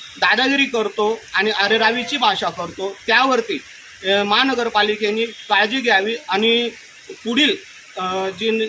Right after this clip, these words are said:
जीवितहानी होत असेल किंवा नाल्याच्या लोकांची जी दुरावस्था होत असेल तर याच्यापासून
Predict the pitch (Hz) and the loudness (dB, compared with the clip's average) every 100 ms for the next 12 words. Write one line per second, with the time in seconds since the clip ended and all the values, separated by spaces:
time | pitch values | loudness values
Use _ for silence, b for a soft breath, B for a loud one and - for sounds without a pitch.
0 | 175 208 285 240 214 226 196 190 202 208 | -6 -6 -6 -2 0 0 0 -2 -2 -2
1 | 226 220 226 214 190 208 208 208 196 226 | -4 0 -2 0 -2 -2 -4 -4 -2 -2
2 | 233 247 233 262 254 226 - - 185 233 | -2 -4 -6 -4 -4 -8 -14 -18 -6 0
3 | 233 233 240 254 220 190 196 233 202 - | 2 0 0 2 2 0 -2 0 -2 -2
4 | 202 196 220 208 214 247 254 | -4 -2 -2 0 0 0 -2